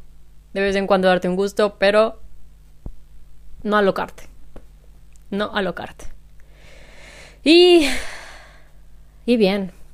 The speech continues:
hace tres años, hace casi tres años empecé este mini proyecto, podcast, lo que quieras.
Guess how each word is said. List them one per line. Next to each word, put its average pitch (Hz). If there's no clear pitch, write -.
hace 220
tres 220
años, 208
hace 330
casi 277
tres 196
años 180
empecé 190
este 190
mini 180
proyecto, 185
podcast, 185
lo 196
que 185
quieras. 170